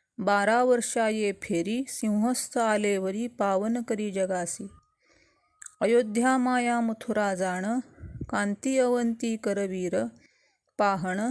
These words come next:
लोणारी तुंगभद्रा जाण, हाटकेश्वरी पुष्करा.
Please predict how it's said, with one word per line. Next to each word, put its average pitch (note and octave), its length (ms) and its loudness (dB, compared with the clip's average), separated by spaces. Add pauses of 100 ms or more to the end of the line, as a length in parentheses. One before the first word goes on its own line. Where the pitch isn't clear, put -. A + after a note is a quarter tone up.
(400)
लोणारी G#3+ 540 0
तुंगभद्रा G#3 840 0
जाण, F3+ 320 -2 (960)
हाटकेश्वरी G#3 920 0
पुष्करा. F#3+ 640 -2